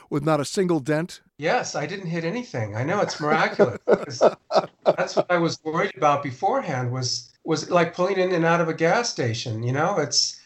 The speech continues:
Speaker 2: how can I avoid hitting those little, those little poles they have to make sure you don't hit the pumps and things? But I managed to not hit anything, which is, but that, that's not to say that it was a perfectly fine experience. When we picked it up in Saint George, the, the guy who runs the company who turned it over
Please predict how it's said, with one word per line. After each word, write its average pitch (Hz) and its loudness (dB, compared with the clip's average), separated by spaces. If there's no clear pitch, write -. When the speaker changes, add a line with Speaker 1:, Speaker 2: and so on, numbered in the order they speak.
Speaker 2:
how 180 6
can 190 0
I 160 2
avoid 151 2
hitting 170 0
those 156 2
little, 143 -2
those 135 -4
little 156 0
poles 185 4
they 135 2
have 123 2
to 127 -6
make 127 0
sure - -4
you 135 0
don't 131 2
hit 139 -6
the 123 -2
pumps - 2
and 120 -2
things? 113 -4
But 160 6
I 151 6
managed 185 4
to 165 -2
not 160 2
hit 180 -2
anything, 143 -2
which 131 -6
is, 127 -4
but 143 2
that, 165 2
that's 180 4
not 185 4
to 180 -4
say 175 0
that 165 2
it 160 4
was 147 0
a 139 2
perfectly 160 2
fine 135 4
experience. 120 2
When 156 8
we 165 10
picked 214 2
it 185 6
up 185 8
in 170 2
Saint 160 4
George, 160 6
the, 123 0
the 143 -6
guy 147 4
who 151 0
runs 143 -2
the 123 -4
company 151 -2
who 123 2
turned 131 2
it 123 6
over 131 4